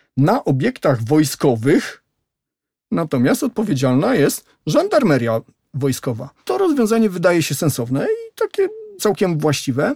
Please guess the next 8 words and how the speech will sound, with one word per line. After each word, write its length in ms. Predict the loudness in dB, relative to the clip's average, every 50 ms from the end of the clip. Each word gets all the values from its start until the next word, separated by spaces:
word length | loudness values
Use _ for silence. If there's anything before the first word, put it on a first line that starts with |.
| -6 _ _
tak 160 | -4 -4 0
długo, 280 | 0 0 2 2 2 2
dopóki 540 | 0 -2 -2 -6 -8 -4 -4 -4 -4 -4 -8 _ _ _ _ _ _ _ _ -2
nie 360 | -2 0 0 0 0 0 -2
sprawdzimy, 800 | -4 -8 -4 0 0 0 0 0 -2 -2 -2 0 0 -2 -2 -4 -8 _ -2
jak 280 | 2 2 2 2 2
wygląda 540 | 0 0 2 2 2 4 4 4 2 2 0
ta 360 | 2 0 0 0 0 -2 -4